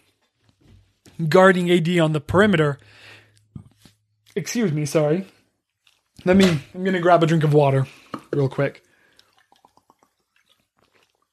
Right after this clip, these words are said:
If you end up having O'Neal, um, Gobert guarding Davis on the perimeter,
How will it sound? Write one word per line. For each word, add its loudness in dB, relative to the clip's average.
If -4
you 2
end 2
up -2
having 0
O'Neal, 0
um, -4
Gobert 2
guarding 0
Davis 2
on -2
the -8
perimeter, -4